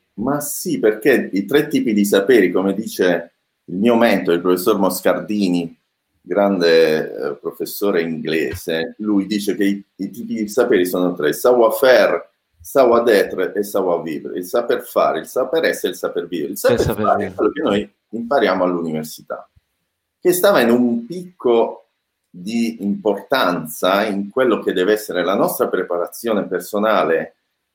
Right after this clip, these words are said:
Speaker 1: di approccio al mondo del lavoro rispetto agli altri due. Il saper
Speaker 2: Certo,
Speaker 1: essere
Speaker 2: sì.
Speaker 1: è come io riesco a valorizzare me stesso, le mie passioni, il,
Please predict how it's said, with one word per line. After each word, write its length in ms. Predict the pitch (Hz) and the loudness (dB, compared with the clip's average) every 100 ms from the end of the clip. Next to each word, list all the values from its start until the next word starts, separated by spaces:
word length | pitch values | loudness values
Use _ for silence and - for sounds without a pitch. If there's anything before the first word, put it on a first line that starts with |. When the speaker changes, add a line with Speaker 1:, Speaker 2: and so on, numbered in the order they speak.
| _ | _
Speaker 1:
di 140 | 95 | 2
approccio 460 | 113 - 139 135 110 | 2 4 0 2 0
al 80 | 104 | 0
mondo 240 | 101 107 | 2 2
del 140 | 127 | 2
lavoro 580 | 160 139 104 104 110 - - | 2 4 4 4 2 -6 -6
rispetto 460 | 233 - 143 143 | -6 2 2 4
agli 140 | 101 92 | 2 2
altri 360 | 90 90 107 | 0 -4 -4
due. 340 | 143 107 80 - _ _ | -2 0 -4 -8 _ _
Il 160 | - 80 | -20 -8
saper 280 | - 104 107 | -4 0 2
Speaker 2:
Certo, 280 | 139 165 113 | 2 2 2
Speaker 1:
essere 20 | |
Speaker 2:
sì. 200 | 110 120 | 2 2
Speaker 1:
è 140 | - | 0
come 340 | - 117 110 110 | -4 -2 -2 -2
io 440 | 104 123 120 120 - _ _ _ | -2 2 2 2 -6 _ _ _
riesco 460 | 95 113 120 - 107 | -2 0 0 0 0
a 40 | |
valorizzare 560 | 101 101 98 90 92 92 | 2 2 0 0 0 0
me 120 | 87 | -4
stesso, 360 | - 117 - 90 | -2 -2 -2 -6
le 80 | |
mie 160 | 90 90 | -6 -4
passioni, 580 | 87 82 - 90 71 | -6 -6 -8 -8 -6
il, 100 | 104 | -6